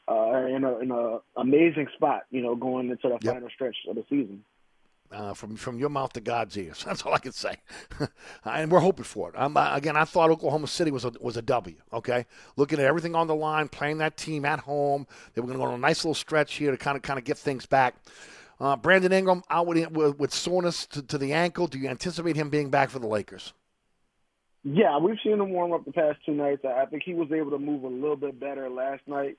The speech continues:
Speaker 1: just, just, just watching him a little bit during his warm-ups. And just having one more day off, I, I'll be pretty shocked if he doesn't play against the Lakers.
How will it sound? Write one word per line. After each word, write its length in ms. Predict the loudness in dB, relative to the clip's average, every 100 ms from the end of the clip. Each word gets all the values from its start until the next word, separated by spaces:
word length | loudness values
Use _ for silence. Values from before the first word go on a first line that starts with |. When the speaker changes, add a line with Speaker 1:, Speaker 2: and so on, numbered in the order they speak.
| _
Speaker 1:
just, 140 | -18 -14
just, 140 | -12
just 520 | -12 -14 _ -8 -4 4
watching 360 | 6 6 0
him 160 | -2 0
a 40 |
little 220 | 2 0
bit 220 | 0 -2 -2
during 240 | -6 -6
his 80 | -10
warm-ups. 460 | -6 -4 0 -2 -2 -18 _ -20 -20 -10 2
And 240 | 4 4
just 140 | 2
having 320 | 4 4 4 0
one 180 | 0
more 180 | 0 -2
day 220 | 0 -2
off, 260 | 0 -2 -4 -4
I, 200 | -6 -6 -6
I'll 260 | 4 4
be 160 | 6 2
pretty 280 | 2 -2 -2
shocked 220 | -6 -6
if 80 | -6
he 60 |
doesn't 280 | -6 -6 -4
play 120 | -2
against 280 | -2 -4 -8
the 60 | -8
Lakers. 320 | -8 -10 -18